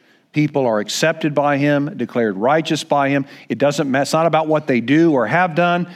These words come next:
It's not what about what, what they haven't done. It is by faith that we are declared righteous by him and become heirs of his promises. Now, what is the obligation of the covenant? That's it, faith.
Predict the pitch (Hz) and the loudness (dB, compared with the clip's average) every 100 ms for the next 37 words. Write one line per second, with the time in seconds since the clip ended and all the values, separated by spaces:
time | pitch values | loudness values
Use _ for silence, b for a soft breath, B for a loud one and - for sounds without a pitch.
0 | B B - 151 147 147 147 147 151 143 | B B -4 -2 -2 0 0 2 0 0
1 | 147 - - - 143 156 156 208 196 127 | -4 -4 -18 -6 -2 0 2 2 0 -2
2 | 117 92 - b b b b b b b | -4 -6 -12 b b b b b b b
3 | b _ _ _ _ _ 123 120 107 120 | b _ _ _ _ _ -2 -2 0 -2
4 | 113 - 185 139 101 - - _ _ _ | -2 0 0 0 -4 -12 -20 _ _ _
5 | _ _ _ _ _ - 120 123 113 110 | _ _ _ _ _ -4 0 0 0 -2
6 | 151 156 143 143 165 170 170 - 147 139 | 0 0 2 2 2 0 -2 -2 0 0
7 | 139 139 131 120 117 123 120 135 135 139 | 0 0 0 -2 0 -2 -2 -2 0 2
8 | 139 139 - 127 120 - 135 127 120 113 | 0 -2 -4 -2 -4 -2 -2 0 -2 -6
9 | 98 117 113 151 156 156 151 151 143 156 | -4 -2 0 0 2 2 2 0 0 0
10 | 160 160 143 156 180 202 151 156 254 - | 0 -2 0 0 0 0 0 0 -2 -4
11 | - 220 233 127 | -4 -2 0 -4